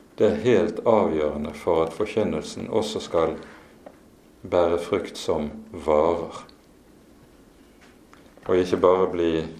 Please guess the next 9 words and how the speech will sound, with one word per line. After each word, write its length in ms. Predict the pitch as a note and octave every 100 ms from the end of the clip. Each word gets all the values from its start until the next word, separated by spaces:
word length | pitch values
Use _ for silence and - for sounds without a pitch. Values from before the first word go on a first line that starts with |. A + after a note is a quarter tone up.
| - - -
til 180 | F#2 D#2+
døgnflue 760 | E2+ D#2+ E2 - F2+ D#2 D2 C#2+ C#2+ - -
tro. 180 | - - - - _ _ _ _ _ _ _ - _ _ - _ - - - - - _ - - - - - - - - - - - - -
Så 180 | - C#3
hører 300 | B2 C3 C3+ G#2
vi 140 | G#2 G#2 G#2+ - - -
at 220 | - G#2+ -
det 80 |
også 320 | A#2 A2+ -